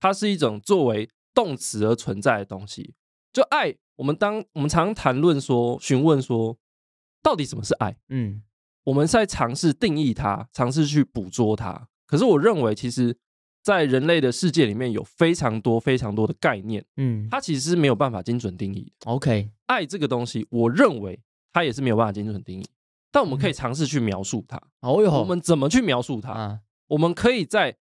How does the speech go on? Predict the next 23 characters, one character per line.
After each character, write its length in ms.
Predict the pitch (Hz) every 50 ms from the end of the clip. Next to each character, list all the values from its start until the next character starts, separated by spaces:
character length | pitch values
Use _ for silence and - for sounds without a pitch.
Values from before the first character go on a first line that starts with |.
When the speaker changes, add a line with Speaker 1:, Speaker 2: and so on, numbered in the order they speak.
| _ _
Speaker 1:
它 240 | - 202 202 - _ _ _
以 120 | 156 135
某 280 | 117 117 127 139 196 226
种 180 | 226 156 113
形 260 | - - - 113 107
式 220 | 123 - - 160 131
存 300 | - - - 113 110 117
在 240 | - - 135 120 110
在 240 | - 143 120 101 _ _
我 100 | - 117
们 140 | 107 104 104
身 260 | 104 - 143 123 127
边 240 | 123 - 120 107 107 - _ _ _ _
或 80 | 170
在 160 | 156 156 151
这 80 | 147 165
个 100 | 147 131
世 140 | - - 139
界 160 | 131 135 113
上 180 | - - 117 101
的 80 | 95
时 160 | 95 - -
候， 220 | 101 95 101 -